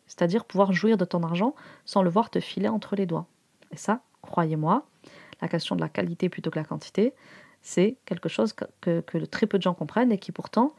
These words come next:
est très clair pour Allah subhanahu wa ta'ala. Donc c'est à nous de comprendre son fonctionnement et pas de lui donner des ordres sur, euh, voilà, euh, euh,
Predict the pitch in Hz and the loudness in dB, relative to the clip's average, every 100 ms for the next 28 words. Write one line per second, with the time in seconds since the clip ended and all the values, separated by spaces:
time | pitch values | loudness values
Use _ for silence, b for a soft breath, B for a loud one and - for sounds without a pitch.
0 | b b b _ 185 - 175 233 262 - | b b b _ -6 0 0 2 2 2
1 | 190 190 - 180 175 156 170 165 - - | 2 0 -2 -2 -2 -4 -6 -10 -6 -2
2 | 170 247 247 - 180 - 214 175 - 170 | 2 4 2 -2 -6 -2 -2 -2 -10 -6
3 | 160 170 240 - b b b b 208 - | -4 2 0 0 b b b b -2 4
4 | 214 233 180 175 185 190 175 170 254 254 | 6 6 4 2 4 4 4 6 6 4
5 | - 196 180 185 170 165 147 151 B B | 0 2 4 4 2 -2 -4 -8 B B
6 | B - - 80 | B -8 -6 -6